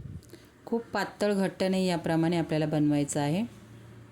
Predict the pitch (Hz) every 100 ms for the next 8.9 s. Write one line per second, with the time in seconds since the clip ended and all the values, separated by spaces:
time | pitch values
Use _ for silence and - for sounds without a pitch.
0 | - - - - - - - 160 165 151
1 | 208 220 196 185 185 175 165 165 160 180
2 | 165 196 202 202 180 170 170 165 160 151
3 | 156 156 214 - 156 151 151 151 151 151
4 | 151 151 147 147 143 147 - - - -
5 | - - - - - - - - - 170
6 | 170 202 202 202 180 175 165 160 165 156
7 | 165 180 190 170 160 160 151 147 151 147
8 | 151 156 160 156 147 147 135 -